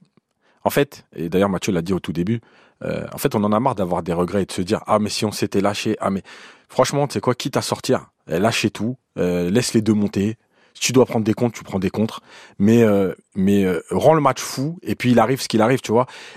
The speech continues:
Euh, parce que aujourd'hui, j'ai l'impression que Paris a, a, veut presque tout gérer. C'est-à-dire qu'ils veulent jouer haut, mais gérer la profondeur. Euh, mais comme ils peuvent pas gérer la profondeur, t'as un bloc qui descend et t'as, t'as trois attaquants, enfin deux attaquants qui pressent.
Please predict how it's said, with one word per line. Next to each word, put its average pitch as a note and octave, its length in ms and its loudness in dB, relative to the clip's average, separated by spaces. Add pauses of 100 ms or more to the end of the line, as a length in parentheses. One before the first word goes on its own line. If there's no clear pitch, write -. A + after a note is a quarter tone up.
Euh, F2 460 0
parce - 200 -2
que B2+ 280 4
aujourd'hui, A2+ 380 2
j'ai B2 80 2
l'impression A2 320 -2
que A#2+ 240 2 (320)
Paris B2 200 4
a, A2+ 120 4 (100)
a, G#2+ 220 -8
veut G#2 180 0
presque D3 380 0
tout C#3+ 120 -2
gérer. A2 280 2
C'est-à-dire F2+ 260 -4
qu'ils G#2+ 140 -4
veulent B2 120 4
jouer A#2+ 280 6
haut, C3 140 4
mais A2 120 2
gérer G#2 220 0
la G2+ 100 2
profondeur. C3 540 0 (480)
Euh, G2+ 600 4
mais A#2 460 6
comme C3 180 0
ils B2+ 60 -2
peuvent A#2+ 160 -4
pas A#2+ 120 2
gérer A2+ 180 -2
la A2 80 -2
profondeur, A#2+ 400 -4
t'as F#2 100 -2
un F#2 80 0
bloc G#2+ 200 2
qui - 120 -10
descend A2 460 0
et F#2 60 -2
t'as, G2 180 0
t'as G2+ 160 -4
trois G2 240 -2
attaquants, G#2+ 380 -2
enfin D#2+ 260 -6
deux F#2+ 240 -2
attaquants G#2 280 -2
qui G2+ 160 -4
pressent. D#3 340 2